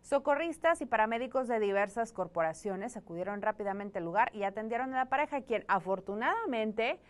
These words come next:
no presentaba lesiones graves. La pareja no requirió hospitalización y el lugar fue asegurado por personal de protección civil, quien declaró el área como no habitable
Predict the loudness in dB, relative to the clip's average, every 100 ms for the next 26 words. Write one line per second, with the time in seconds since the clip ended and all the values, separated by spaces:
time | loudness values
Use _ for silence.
0 | -20 -16 -4 -2 -2 -2 -2 -2 4 6
1 | 6 2 -4 -6 -4 -4 0 -2 -2 -8
2 | -20 -20 -20 0 4 6 4 4 0 0
3 | 0 -2 -4 -4 2 2 2 -4 -4 -2
4 | -2 -2 -4 -2 0 -2 -2 -2 2 2
5 | 2 0 0 0 0 4 4 4 -2 -2
6 | -4 -4 -4 -4 -4 -6 -10 -10 -12 -10
7 | -8 -8 -6 -6 -4 -6 -2 0 0 -2
8 | 0 4 4 2 -2 -2 0 -2 -4 -4
9 | -2 -2 0 6 6 6 2